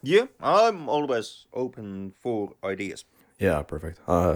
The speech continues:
Speaker 2: of course, if your schedule allows.
Speaker 1: Yeah, yeah, I actually also have to check my schedule.
Speaker 2: Yeah.
Speaker 1: It's a ever,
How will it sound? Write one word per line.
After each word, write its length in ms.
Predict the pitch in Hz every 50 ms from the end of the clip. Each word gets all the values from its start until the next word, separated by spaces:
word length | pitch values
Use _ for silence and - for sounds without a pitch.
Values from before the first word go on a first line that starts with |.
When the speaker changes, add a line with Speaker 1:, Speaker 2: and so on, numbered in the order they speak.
| 92
Speaker 2:
of 160 | - - - -
course, 240 | 87 80 76 -
if 160 | - 67 - -
your 140 | - 64
schedule 500 | 65 - - - 62 - - 69 64 60
allows. 500 | 55 55 55 60 67 64 62 58 - - - - - - - _ _ _ _ _ -
Speaker 1:
Yeah, 720 | 143 147 147 127 131 135 131 131 127 127 123 120 120 117
yeah, 280 | 117 120 120 117 113 113
I 240 | 113 113 110 110 98 _ _ - 107 104 95 _ _ _ _ _ -
actually 640 | - 120 120 120 - - - 123 113 110 104 98 - _
also 400 | - - 98 95 - - 95 92
have 340 | 92 - - 107 98 90 - _
to 80 | -
check 220 | - - - - -
my 160 | 104 95 98
schedule. 460 | - - - - - - - - - _ _ _ _ _ _ -
Speaker 2:
Yeah. 240 | - 67 69 73 - - - - -
Speaker 1:
It's 120 | - - -
a 40 | - _ _ _ _ _ _ -
ever, 300 | 104 117 117 117 113 95